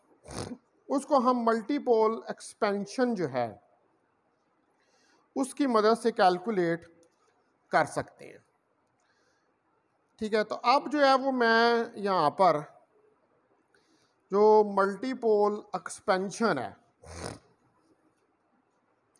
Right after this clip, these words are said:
उसको drive out करूँगा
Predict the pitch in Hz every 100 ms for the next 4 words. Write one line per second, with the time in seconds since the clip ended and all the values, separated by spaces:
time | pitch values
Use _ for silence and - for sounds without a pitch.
0 | - 240 233 240 180 175 175 190 156 156
1 | - - _ _ _ _ _ - 156 143
2 | 123